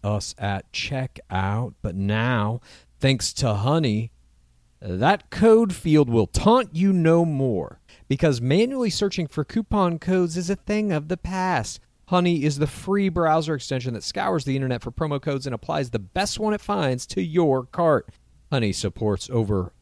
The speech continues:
thirty thousand stores online. I didn't even know there were that many online stores. And these stores range from sites that have tech and gaming products to popular fashion brands,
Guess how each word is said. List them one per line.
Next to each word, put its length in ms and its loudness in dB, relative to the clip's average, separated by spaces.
thirty 1000 2
thousand 1200 4
stores 760 6
online. 840 2
I 100 -2
didn't 180 0
even 180 0
know 120 6
there 140 4
were 360 6
that 180 4
many 260 2
online 460 0
stores. 460 -4
And 120 -4
these 160 0
stores 300 0
range 300 -2
from 160 -6
sites 300 -4
that 80 -6
have 140 -6
tech 220 -4
and 120 -6
gaming 260 0
products 320 -2
to 80 -8
popular 440 -6
fashion 380 -4
brands, 260 -4